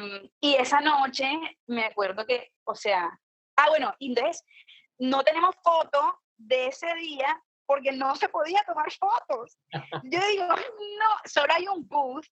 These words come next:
Speaker 1: o sea, la, el único, la única foto que tú te puedes tomar en el Soho Beach House es porque hay un booth, eh, ¿cómo se dice eso en español?
Speaker 2: Como una cabinita.
Speaker 1: No vayan a pensar, no vayan a pensar que yo soy
Speaker 2: <laughs> Como una
Speaker 1: Es,
Speaker 2: cabinita
Speaker 1: es como,
Speaker 2: pequeñita.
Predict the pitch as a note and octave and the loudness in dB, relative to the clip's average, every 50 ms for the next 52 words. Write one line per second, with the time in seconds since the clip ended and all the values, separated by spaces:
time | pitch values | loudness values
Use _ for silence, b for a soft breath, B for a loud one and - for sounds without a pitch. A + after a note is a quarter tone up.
0 | _ _ - B3+ A#3+ - B3+ A#3 G#3+ - _ - B3 B3+ B3+ B3 - - C#4 C#4 | _ _ -10 -6 -2 0 0 0 0 -4 _ -4 0 0 0 0 0 -2 -2 -2
1 | D4 E4 E4+ F4+ F4+ E4+ - C4+ B3+ C4 D4 D4+ D#4 C#4 C4+ D4+ C#4+ B3+ A3 - | -4 -6 -2 -2 -2 -2 -2 -2 -4 -2 -4 -6 -6 -6 -6 -6 -8 -8 -4 -2
2 | A#3+ A#3+ B3+ C4+ - _ _ - A#3 A#3 A3 G#3+ G#3+ A3+ B3 A#3+ - - G#3+ A3+ | -2 0 0 -2 -4 _ _ -8 -2 0 0 2 2 0 -2 -6 -4 -4 -6 -6
3 | A3+ G#3+ A3+ A3+ - A3+ A3 A3 A3 - A3 - - A3+ A3+ G#3+ G#3 G#3+ A3+ A#3+ | -6 -8 -8 -4 0 0 2 0 0 -2 -4 -2 0 2 4 4 2 2 2 -2
4 | A#3 A#3 A3+ G#3+ A3 A#3+ - _ _ _ _ _ _ _ _ _ _ - - A#3+ | 0 0 0 0 -2 -4 -8 _ _ _ _ _ _ _ _ _ _ 0 2 4
5 | A3+ A3 G#3+ G#3 G3 F#3+ F3+ F3 - - A#3 G#3+ A3 A#3+ A3+ G#3+ - A#3+ A#3+ A#3+ | 4 4 4 2 2 0 0 -2 -4 -6 -6 -4 -2 -2 -2 -2 0 0 0 -2
6 | A#3+ - _ - G#3 G3 G3 G3 G#3 G#3+ - _ _ _ _ _ _ _ _ _ | -2 -4 _ 0 0 0 0 -4 -8 -8 -12 _ _ _ _ _ _ _ _ _
7 | - - C#3+ D3 D3 D#3 D#3+ - F#3+ E3+ D#3+ D#3+ E3 D3+ - - A3+ G#3+ G3+ G#3+ | -6 -4 -2 0 2 2 2 2 2 2 2 0 -2 -2 0 2 2 2 2 2
8 | A#3+ B3+ - - B3 A#3 B3+ A#3+ - - B3+ C4 B3+ C4 C#4+ D#4 E4 E4 D#4 C4+ | -2 -6 -6 -4 0 2 2 2 4 4 4 4 4 4 4 2 2 4 4 2
9 | B3+ C4 C#4+ B3 - - C4+ C4 B3+ B3 B3 - - B3 A#3+ A#3+ B3 B3 B3 A#3+ | 2 2 2 2 2 0 -2 0 0 -2 -2 -2 -2 -2 -2 -2 -4 -6 -10 -14
10 | A3+ G#3+ - F#3 - - - - - - - - - A#3 A3+ - A#4 G#4 - - | -16 -18 -18 -6 -2 0 2 2 2 4 4 2 2 2 -2 -4 -2 -2 -2 -2
11 | - B B B B B B B B - - G#3+ G3 G3 G3+ A#3 A#3 - A#3+ A3 | -2 B B B B B B B B 2 2 4 4 4 4 4 4 4 4 4
12 | G#3 G3+ G#3+ - D4+ - A#3 A#3 A3+ - G3 F#3+ F#3 - | 4 2 2 4 4 2 4 4 2 2 2 2 2 2